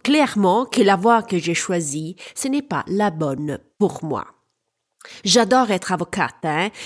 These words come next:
mais les obstacles que je rencontre sont trop grands. C'est sûr qu'il faut que je fasse, euh, un concours d'État et que je devienne fonctionnaire. »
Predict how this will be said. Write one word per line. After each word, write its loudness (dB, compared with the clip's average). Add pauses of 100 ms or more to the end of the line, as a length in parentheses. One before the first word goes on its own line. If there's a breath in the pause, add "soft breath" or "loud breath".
mais 6
les 0
obstacles 0
que -2
je 0
rencontre -4
sont -2
trop -2
grands. -8 (1160 soft breath)
C'est 0
sûr 2
qu'il 0 (460)
faut 0
que 0
je 0
fasse, 0
euh, -4
un 2
concours 2
d'État -2
et 0
que 2
je 0
devienne 0
fonctionnaire. » -4